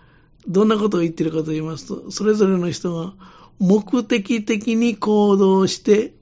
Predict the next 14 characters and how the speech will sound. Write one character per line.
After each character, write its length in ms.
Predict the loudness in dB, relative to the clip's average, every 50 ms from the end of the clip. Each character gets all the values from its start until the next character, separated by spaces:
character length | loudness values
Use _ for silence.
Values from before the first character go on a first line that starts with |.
| _ _ _ _ _ _ _ _ -10
合 320 | -4 0 2 4 4 6 6
理 160 | 4 4 2
的 300 | 0 -2 -2 0 0 0
に 160 | 0 -2 -2
考 400 | 0 0 2 2 4 4 4 2 2 2
え 240 | 2 0 0 -2
て、 360 | -2 0 2 2 2 2 -2 -10 _ _ _ _ _ _ _ _ _ _ _ _
し 180 | -14 -12 -8 -4
か 140 | -2 0 2
も 320 | 2 2 2 0 -4 -6 -4
能 340 | 0 2 4 4 6 6 4
率 340 | 4 2 -2 -4 -4 -4 -2
的 320 | -2 -2 -2 -2 -2 -2
に 280 | -2 -2 -2 -4 -6 -10